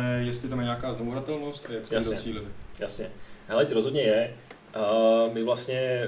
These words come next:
Speaker 2: jakože, nestavíme to zas tak moc na nějakým náhodným generování jako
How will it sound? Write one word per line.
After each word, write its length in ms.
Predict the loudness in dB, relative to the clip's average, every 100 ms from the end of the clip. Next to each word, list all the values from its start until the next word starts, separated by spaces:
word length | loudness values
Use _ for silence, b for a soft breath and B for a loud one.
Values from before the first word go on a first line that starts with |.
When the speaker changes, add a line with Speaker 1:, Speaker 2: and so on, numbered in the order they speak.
| -4
Speaker 2:
jakože, 520 | -6 -2 2 2 0 -8 -20 -20 -6 -2
nestavíme 400 | 0 2 2 4
to 160 | 2
zas 280 | 4 2 2
tak 180 | 0 0
moc 140 | -2
na 60 | 0
nějakým 320 | -2 -2 -2
náhodným 340 | -2 0 -2 0
generování 580 | 2 4 4 2 0
jako 320 | 0 4 4